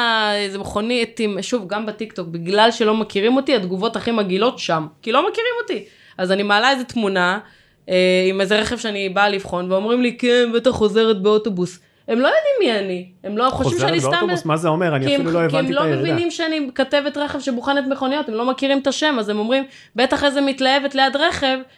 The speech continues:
Speaker 1: ותכף היא עולה על אוטובוס הביתה."
Speaker 2: אה,
Speaker 1: הם לא
Speaker 2: אוקיי.
Speaker 1: יודעים מי אני. אז, אז שם זה מאוד מאתגר, כי אני צריכה להסביר להם מי אני גם כל פעם.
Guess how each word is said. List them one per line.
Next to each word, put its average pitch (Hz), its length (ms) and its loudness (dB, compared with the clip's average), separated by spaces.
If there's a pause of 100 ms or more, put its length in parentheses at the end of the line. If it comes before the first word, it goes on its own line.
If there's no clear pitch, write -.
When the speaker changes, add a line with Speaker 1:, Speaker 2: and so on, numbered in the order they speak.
(140)
Speaker 1:
ותכף 247 400 0
היא 240 80 2
עולה 233 180 4
על 233 80 4
אוטובוס 220 360 -2
הביתה." 190 320 2
Speaker 2:
אה, 147 500 2
Speaker 1:
הם 214 60 0
לא 226 60 4
Speaker 2:
אוקיי. 302 160 2
Speaker 1:
יודעים 339 340 0
מי 330 200 -2
אני. 185 300 -4 (180)
אז, 196 280 -2
אז 208 340 0
שם - 160 -2 (200)
זה 247 80 2
מאוד 254 280 2
מאתגר, 294 500 2
כי 208 100 0
אני 202 100 -6
צריכה 226 200 2
להסביר 247 500 0
להם 233 220 2
מי 190 140 0
אני 180 120 -2
גם 170 160 -4
כל 165 220 -4
פעם. 151 180 -6